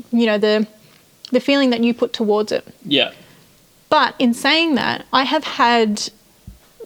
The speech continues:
Speaker 1: very strange experiences where I've had many people say the same story about one particular gemstone.
Speaker 2: Mm.
Speaker 1: And I have Googled it, and it's not something that they've bought off Google. It's not something that they've found in the Crystal Bible,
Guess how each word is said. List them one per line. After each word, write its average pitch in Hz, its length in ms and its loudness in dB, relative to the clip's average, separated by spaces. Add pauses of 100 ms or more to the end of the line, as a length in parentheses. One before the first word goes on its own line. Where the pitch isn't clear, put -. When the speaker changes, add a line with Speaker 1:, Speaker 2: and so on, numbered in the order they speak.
Speaker 1:
very 294 340 2
strange 277 320 0
experiences 226 680 0
where 226 220 2
I've 226 160 0
had 214 460 -2 (1040)
many 247 460 0
people 214 600 -2 (140)
say 220 500 0
the 220 140 -2
same 226 420 0
story 220 640 -2
about 220 320 0
one 220 240 0
particular 233 440 -6
gemstone. 220 500 -6
Speaker 2:
Mm. 135 420 -4 (220)
Speaker 1:
And 233 560 2
I 226 100 2
have 226 220 -2
Googled 233 320 0
it, 349 220 -2
and 233 140 0
it's 226 120 -6
not 240 180 -2
something 247 260 0
that 233 120 -4
they've 220 340 -2
bought 220 200 -2
off 254 140 -2
Google. 240 300 0
It's 240 140 -6
not 226 120 -6
something 240 200 -6
that 240 120 -6
they've 233 120 -2
found 240 220 -2
in 269 80 -2
the 269 60 -2
Crystal 240 280 -2
Bible, 220 460 0